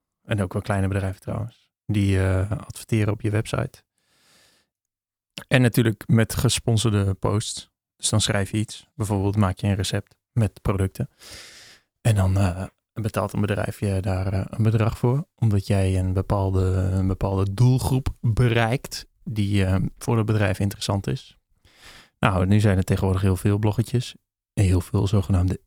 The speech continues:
influencers die dat doorhebben. Die, eh, ook heel vaak, eh, volgers kopen en, eh, nep, eh, nep volgers hebben.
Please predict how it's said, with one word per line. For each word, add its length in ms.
influencers 1300
die 200
dat 120
doorhebben. 560
Die, 320
eh, 160
ook 160
heel 140
vaak, 400
eh, 120
volgers 560
kopen 680
en, 220
eh, 140
nep, 440
eh, 460
nep 320
volgers 520
hebben. 380